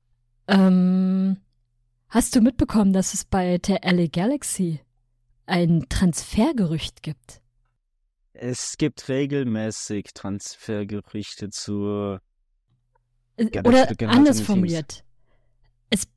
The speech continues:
Speaker 1: befindet sich derzeit ein Spieler angeblich im Training von L A Galaxy. Den kennt man in Deutschland,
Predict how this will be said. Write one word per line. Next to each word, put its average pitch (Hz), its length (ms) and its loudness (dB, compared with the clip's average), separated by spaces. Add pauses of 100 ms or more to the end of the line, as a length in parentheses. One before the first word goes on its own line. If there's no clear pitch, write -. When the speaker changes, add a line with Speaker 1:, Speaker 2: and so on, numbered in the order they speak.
Speaker 1:
befindet 277 460 2
sich - 200 -2
derzeit 180 600 -2
ein 180 480 -2
Spieler 269 840 -2 (480)
angeblich 190 600 2
im 175 140 -4
Training 214 300 2
von 196 220 -4
L 190 240 -2
A 180 40 0
Galaxy. 233 720 -2 (600)
Den 180 200 2
kennt 233 340 0
man 214 380 2 (200)
in 185 200 4
Deutschland, 226 840 -4